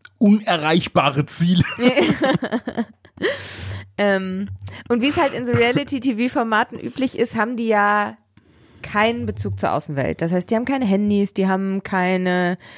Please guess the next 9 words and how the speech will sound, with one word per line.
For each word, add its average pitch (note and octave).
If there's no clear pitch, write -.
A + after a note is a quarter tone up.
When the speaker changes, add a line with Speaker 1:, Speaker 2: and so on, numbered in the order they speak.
Speaker 2:
ähm, F3+
anderen A3+
Telefone, G#3
Speaker 1:
Tablets. G3
Speaker 2:
keine G#3
Tablets, F#3+
keine G#3
Fernseher E3+
und D4+